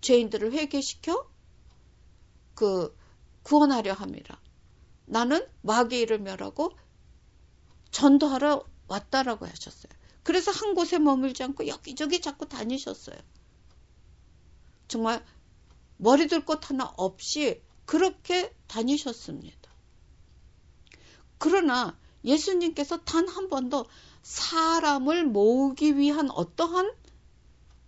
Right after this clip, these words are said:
마음도 어떠한 일도 하시지 않았어요. 가다가 만나면 그랬고, 사람들이 쫓아오면 했고, 오히려 사람들을 피하셨지요.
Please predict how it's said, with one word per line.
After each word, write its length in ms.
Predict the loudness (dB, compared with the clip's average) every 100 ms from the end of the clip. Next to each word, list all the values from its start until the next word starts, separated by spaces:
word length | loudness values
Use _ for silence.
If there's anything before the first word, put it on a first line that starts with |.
| -20 -20 -20 -20 -20 -20 -20 -20 -20 -20 -20 -2
마음도 640 | 6 8 8 4 -4 -2
어떠한 540 | 0 0 0 -4 -4 -2
일도 360 | 0 0 0
하시지 480 | -2 -2 -2 -4 -4
않았어요. 560 | -4 -4 -6 -8 -12 -14 -18 -20 -20 _ -20 -16
가다가 520 | -4 -2 0 -2 -4 -6
만나면 560 | -4 0 0 0 -2
그랬고, 380 | -4 -6 -6 -6 -8 -20
사람들이 720 | -12 -2 2 2 2 -2 -4 -4
쫓아오면 600 | -4 -4 -2 0 0 -4
했고, 340 | -4 -4 -6 -8 -6 4
오히려 580 | 6 6 2 0 -2 -6 -20 -20 -20 -20 -20 -20 -20 -16
사람들을 800 | -6 -2 0 0 -4 -6 -6 -4
피하셨지요. 840 | 2 2 2 -2 -6 -10 -16